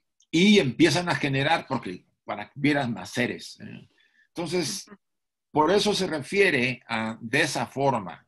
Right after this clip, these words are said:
Speaker 1: ¿no? Entonces, eh, los velos acá son más complejos. Y, y incluso a, a la, a las personas que están estudiando,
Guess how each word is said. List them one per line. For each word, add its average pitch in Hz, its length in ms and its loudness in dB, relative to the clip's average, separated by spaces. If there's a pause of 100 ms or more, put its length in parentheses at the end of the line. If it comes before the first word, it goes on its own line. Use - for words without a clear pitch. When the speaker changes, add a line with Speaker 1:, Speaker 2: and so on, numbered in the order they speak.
Speaker 1:
¿no? 127 200 -10
Entonces, 139 640 -6 (500)
eh, 104 500 -4 (1500)
los 147 240 0
velos 190 340 2
acá 131 240 0
son 156 200 -6
más 135 220 -2
complejos. 147 840 -4 (680)
Y, 151 260 2 (120)
y 131 220 -2
incluso 185 640 -2 (500)
a, 107 260 -12
a - 180 -12
la, 123 100 -10 (220)
a 143 80 -8
las 120 180 -10
personas 170 400 -4
que 147 80 -6
están 156 220 -6
estudiando, 160 400 -4